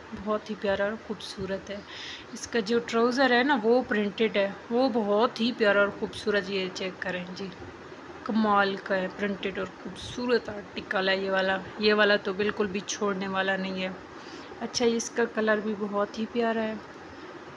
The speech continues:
बहुत ही प्यारा है, खूबसूरत मीठा सा कलर है। ये वाला बहुत ही प्यारा, ये वाले शर्ट और ट्राउज़र वाले आर्टिकल हैं। अच्छा जी, Next article पर आते हैं, टू पीस पर।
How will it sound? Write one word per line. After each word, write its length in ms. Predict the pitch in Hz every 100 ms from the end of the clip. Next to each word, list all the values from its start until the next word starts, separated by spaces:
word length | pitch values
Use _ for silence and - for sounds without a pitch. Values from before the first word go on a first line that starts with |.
| -
बहुत 420 | 175 220 233 220
ही 80 | 214
प्यारा 320 | - 196 185
है, 60 | 185 185 - - -
खूबसूरत 680 | - - - 220 208 208 - - - -
मीठा 320 | 214 214 - 220
सा 180 | - 208
कलर 360 | 208 202 220
है। 120 | 226 226 - - - - - - - - - - 220
ये 160 | 214
वाला 280 | 190 190 196
बहुत 360 | 190 190 196 -
ही 40 |
प्यारा, 340 | 185 190 180 185 - - - - - - - 208
ये 180 | 202 202
वाले 240 | 196 196
शर्ट 460 | 190 220 208 214 214
और 220 | 208 277 -
ट्राउज़र 720 | - - - 220 202 190 196 190
वाले 240 | 180 185 185 - -
आर्टिकल 580 | 214 208 214 - 185 185 190 - - - -
हैं। 260 | 202 180 180 - - - - - - - - -
अच्छा 240 | 247 - 220
जी, 220 | 220 202 - - - - - - - - -
Next 400 | 233 247 247 -
article 460 | 269 262 269 262 254
पर 200 | 262 247
आते 240 | 247 254
हैं, 140 | 247 226
टू 140 | 240
पीस 220 | 240 226
पर। 240 | - 226